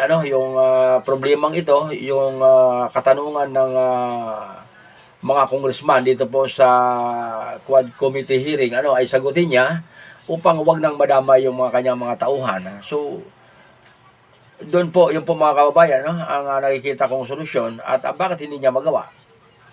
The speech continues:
So, saan ba ito hahantong? Ah, hindi, hindi naman natin inaasahan na itong, ah, problemang ito ng opisina ng, ah, Vice Presidente So, ibig sabihin, mga kabayan, ah, hindi ito matatapos-tapos, itong problemang ito,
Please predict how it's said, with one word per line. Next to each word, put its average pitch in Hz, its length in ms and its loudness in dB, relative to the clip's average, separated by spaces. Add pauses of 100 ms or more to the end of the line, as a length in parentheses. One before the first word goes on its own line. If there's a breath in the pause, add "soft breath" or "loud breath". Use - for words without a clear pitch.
(340 soft breath)
So, 185 320 2
saan 196 240 0
ba - 80 2
ito 170 160 0
hahantong? 156 640 2 (160)
Ah, 147 160 2
hindi, 175 240 0
hindi 165 320 -4
naman 160 240 0
natin 151 240 -4
inaasahan 131 880 -2
na 131 320 0 (560 soft breath)
itong, 151 400 0
ah, 143 80 6
problemang 139 560 -2
ito 135 160 -2
ng 135 240 2
opisina 135 480 0
ng, 131 400 4
ah, 113 800 -2
Vice 127 320 -6
Presidente 120 720 -6 (680 loud breath)
So, 165 120 0
ibig 165 160 -2
sabihin, 175 320 0
mga 156 180 2 (120)
kabayan, 151 380 4 (160)
ah, 147 240 2
hindi 165 360 0
ito 165 120 -4
matatapos-tapos, 151 1040 0
itong 131 240 -4
problemang 135 480 -2
ito, 127 400 -2